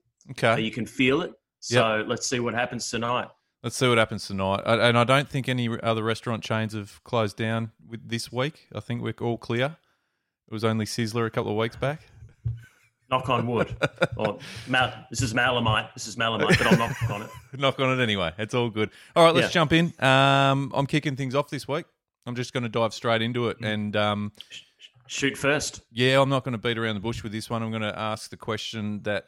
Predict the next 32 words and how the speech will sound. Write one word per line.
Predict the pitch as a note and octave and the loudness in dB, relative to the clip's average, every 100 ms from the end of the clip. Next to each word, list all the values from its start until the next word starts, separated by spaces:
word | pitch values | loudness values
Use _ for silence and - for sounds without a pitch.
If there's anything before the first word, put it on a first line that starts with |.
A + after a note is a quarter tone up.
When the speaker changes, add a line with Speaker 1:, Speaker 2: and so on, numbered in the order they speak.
| - - | -12 -12
Speaker 1:
is | G#2 F#2+ - | -10 -10 -12
my | G#2 G#2 | -6 -4
main | G2 G2+ G#2 G#2+ G2+ _ - _ - | -2 -4 -4 -4 -8 _ -20 _ -8
point | A2+ G#2 F2 | -4 -4 -4
with | G2 | -8
this | F2+ F#2+ | -6 -8
topic, | - G#2+ - F#2+ | -6 -6 -4 -6
and | G2 | -4
that | G2+ G2 | -2 -2
is, | G2+ F#2 - _ _ _ _ - | -4 -6 -12 _ _ _ _ -10
why | D3 F#3 | -6 -4
is | F3+ - | -4 -4
the | |
Speaker 2:
Oh. | A2+ | -6
Speaker 1:
mullet | G2 F#2+ A2 B2 - - - _ | -2 0 0 0 -4 -12 -16 _
back | A2 A2 A#2 - | -4 -4 -4 -14
in | - A2 | -8 -8
style? | - - G#2+ A#2+ C#3+ C#3+ _ _ _ _ _ _ _ _ _ _ | -8 -4 -2 -2 -4 -10 _ _ _ _ _ _ _ _ _ _
Why? | A#2+ B2 B2+ G2 E2+ _ _ - | -8 -4 -2 -4 -8 _ _ -12
Speaker 2:
Oh. | A#2+ A#2 G#2+ F#2 F2 E2 _ _ _ _ _ _ _ _ _ - _ _ _ _ - - _ _ _ _ _ - - _ _ _ _ B2+ | -8 -4 -4 -4 -10 -16 _ _ _ _ _ _ _ _ _ -20 _ _ _ _ -20 -20 _ _ _ _ _ -20 -20 _ _ _ _ -10
Do, | D#3 | -8
do | D#3+ C#3 | -4 2
you, | C#3 C3+ | 4 4
do | - C3+ | 2 0
you | |
want | A#2+ B2+ B2+ | 2 -2 -2
me | B2+ B2 A#2+ A2+ - _ _ E3 | -2 0 0 -2 -8 _ _ -4
to, | - - C3+ | -4 -2 -2
as | C3 | 0
someone | C3+ C3 B2 A#2+ | 0 2 0 -2
who | B2 C3 | -2 0
doesn't, | B2+ B2 B2 G#2+ | 0 0 -4 -6